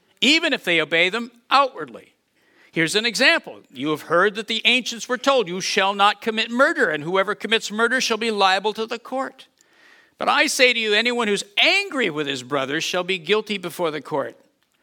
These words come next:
Whoever says to his brother, "You good for nothing," or worse, shall be guilty before the Supreme Court.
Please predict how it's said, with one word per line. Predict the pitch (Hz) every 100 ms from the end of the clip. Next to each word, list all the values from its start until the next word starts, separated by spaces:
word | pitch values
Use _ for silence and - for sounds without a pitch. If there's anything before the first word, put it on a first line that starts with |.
| _ - - - -
Whoever | 214 254 254
says | - 247 -
to | 233
his | 175
brother, | 208 233
"You | 226 214 214
good | 147 139 285
for | - 254
nothing," | 214 170 165 - _ _ _ _ _ _ _ _ _
or | 139 143
worse, | 151 190 - - - _ _ _ _
shall | - 220 214
be | 208 190
guilty | 220 277 233 208
before | 190 202 190
the | 190
Supreme | 214 - 269 381
Court. | - - - -